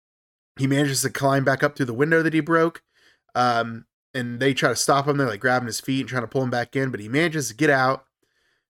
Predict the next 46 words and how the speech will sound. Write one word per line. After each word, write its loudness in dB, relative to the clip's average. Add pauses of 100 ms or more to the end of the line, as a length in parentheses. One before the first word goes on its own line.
(320)
And -4
we -8
cut 0
to 0
the 2
next -2
morning 0 (140)
where 2
Mike 0
is 0
at -2
home -4
and -10
he's -4
asleep 0
on 4
the 2
stairs 2 (260)
with 2
a 6
shotgun 4
in 2
hand. 2 (720)
And 6
it's 4
a 4
pretty 4
long 4
shot 2
while, 4
like, 2
Jody, 2
like, -2
gets 2
up 0
and -4
goes -4
to -8
the 0
bathroom, 0
flushes -4
the -2
toilet, 0
and -4
comes -2
down 0